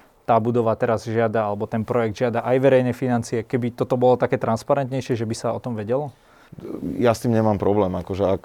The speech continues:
Speaker 2: e, by s tým <laughs> jednotný majetkový fond súhlasil. Ale hovorím, je podpísaná takáto zmluva, ako my nič netajíme, ako
Speaker 1: Jasné.
Speaker 2: e, nemyslím si, že to je nejaká taká informácia,
Speaker 1: Rozumiem.
Speaker 2: ktorú,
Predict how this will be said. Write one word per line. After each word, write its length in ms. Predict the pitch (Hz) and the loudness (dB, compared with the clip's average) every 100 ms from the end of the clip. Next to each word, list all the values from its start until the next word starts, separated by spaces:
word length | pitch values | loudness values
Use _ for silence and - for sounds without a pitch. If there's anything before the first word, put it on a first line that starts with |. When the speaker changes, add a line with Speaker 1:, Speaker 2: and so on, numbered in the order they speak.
| - | -4
Speaker 2:
e, 320 | 98 95 92 - _ - - - | 0 0 0 -6 _ -20 -20 -10
by 140 | 98 | -8
s 80 | 92 | -6
tým 140 | - 104 - 92 | -4 -6 -4 -4
<laughs> 180 | 110 107 | 2 2
jednotný 320 | 107 104 117 | 2 0 2
majetkový 480 | 104 101 - 104 98 | 2 2 2 0 0
fond 160 | 104 | -4
súhlasil. 480 | 92 98 107 101 98 | -2 0 0 0 2
Ale 80 | 101 | 4
hovorím, 280 | 117 113 110 | 4 4 2
je 100 | 110 - - | -2 -8 -10
podpísaná 560 | - 110 - - 110 104 | 0 0 0 0 2 4
takáto 400 | 98 101 107 107 | 2 2 2 2
zmluva, 480 | 95 92 98 101 95 | 0 0 4 4 4
ako 100 | 104 | 0
my 120 | 98 | -2
nič 220 | 95 95 | -2 -4
netajíme, 640 | 87 85 104 92 92 90 87 | -4 -2 0 0 -2 -6 -8
ako 160 | - 90 | -6 -2
Speaker 1:
Jasné. 440 | 117 107 117 101 | 0 -2 -6 -8
Speaker 2:
e, 240 | - - 87 90 90 87 | -10 -2 2 2 2 0
nemyslím 440 | 95 95 98 - 98 | -2 2 2 0 -2
si, 80 | |
že 100 | 95 | -2
to 140 | 90 95 | 0 2
je 80 | 92 | 2
nejaká 240 | 92 92 | -2 -2
taká 240 | 90 85 | -2 -2
informácia, 580 | 85 90 101 95 - - | -4 0 0 4 2 4
Speaker 1:
Rozumiem. 160 | - 117 | 2 4
Speaker 2:
ktorú, 220 | 92 90 | 2 0